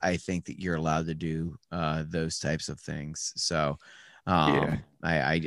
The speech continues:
Speaker 1: I don't see anything wrong with doing anything along
Speaker 2: Oh.
Speaker 1: those lines at all.
Speaker 2: Let's contact some, uh,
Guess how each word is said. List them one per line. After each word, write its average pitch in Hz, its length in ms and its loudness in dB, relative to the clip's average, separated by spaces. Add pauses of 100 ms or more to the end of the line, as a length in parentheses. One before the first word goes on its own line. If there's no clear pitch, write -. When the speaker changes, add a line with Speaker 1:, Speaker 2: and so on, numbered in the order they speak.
Speaker 1:
I 85 40 0
don't 80 280 -2
see 80 200 -2
anything 80 420 -6
wrong 80 300 -6
with 87 200 -8
doing 80 280 -6
anything 80 340 -8
along 80 360 -6
Speaker 2:
Oh. - 60 -2
Speaker 1:
those 85 220 -6
lines 80 300 -6
at 78 100 -6
all. 80 320 -6
Speaker 2:
Let's 190 180 2
contact 175 600 6
some, 160 400 6
uh, 147 400 8